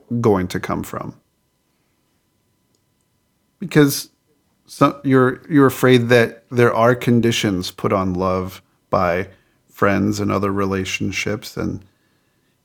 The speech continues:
there, there's something about the assumed idea of unconditional parental love that children rightly or wrongly have.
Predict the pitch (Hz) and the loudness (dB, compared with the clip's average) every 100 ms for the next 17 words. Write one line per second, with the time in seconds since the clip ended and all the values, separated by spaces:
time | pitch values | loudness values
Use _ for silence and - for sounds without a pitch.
0 | _ _ _ _ _ _ 120 113 117 - | _ _ _ _ _ _ 2 2 0 -4
1 | 117 113 110 - 120 123 117 113 110 107 | 0 2 2 2 2 2 2 2 2 0
2 | 107 113 104 - - 120 110 110 - 107 | 2 -2 -2 -4 2 4 4 2 0 -2
3 | 104 107 107 110 104 - 117 104 104 101 | -2 -2 -2 -2 -4 -2 -2 -2 -2 -4
4 | - - 98 - 98 101 95 95 104 98 | -4 -6 -6 -6 -6 -4 -6 -2 -2 -2
5 | 95 - _ _ _ _ _ _ _ _ | -6 -12 _ _ _ _ _ _ _ _
6 | _ - 90 - _ _ _ _ _ _ | _ -4 -4 -4 _ _ _ _ _ _
7 | _ _ _ _ _ - 117 110 110 104 | _ _ _ _ _ -4 -2 0 0 0
8 | 101 - 110 107 101 104 104 107 104 117 | -2 -2 -2 -2 0 -2 -2 -4 0 0
9 | 104 95 - | 0 -4 -10